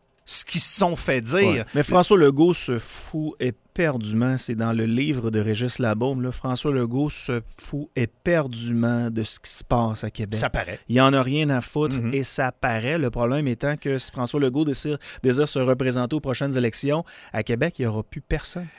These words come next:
Speaker 1: Fait que comment on fait pour changer cette partie-là de la chose quand on devient maire de Québec ? Ça, c'en est une question intéressante pour monsieur Hamad.
Speaker 2: Sam Hamad qui se prononce sur les fameuses consultations publiques du maire Marchand.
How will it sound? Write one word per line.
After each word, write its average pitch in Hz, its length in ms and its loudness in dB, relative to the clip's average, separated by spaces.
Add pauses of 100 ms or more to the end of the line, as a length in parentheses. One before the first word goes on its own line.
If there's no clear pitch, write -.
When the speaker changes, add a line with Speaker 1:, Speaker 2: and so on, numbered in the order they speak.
Speaker 1:
Fait 143 160 -4
que - 60 -20
comment 165 300 8
on 139 40 4
fait 208 240 4
pour - 160 -4
changer 151 520 2
cette - 340 2
partie-là 165 520 2
de 151 100 -2
la 131 120 2
chose 175 420 2
quand 135 240 0
on 135 140 4
devient 139 520 0
maire 143 360 2
de 135 120 0
Québec ? 131 460 -4
Ça, - 220 -2
c'en 151 220 -2
est 185 200 -2
une 175 180 -4
question 139 360 -4
intéressante 135 580 -2
pour 113 140 -6
monsieur 120 300 -4
Hamad. 127 360 -10
Speaker 2:
Sam 220 360 2
Hamad 233 600 6
qui 196 160 -4
se 170 600 6
prononce 196 600 4
sur 143 200 -6
les 143 80 -2
fameuses 165 400 2
consultations 170 880 0
publiques 170 480 -2
du 113 120 0
maire 120 160 6
Marchand. 117 300 0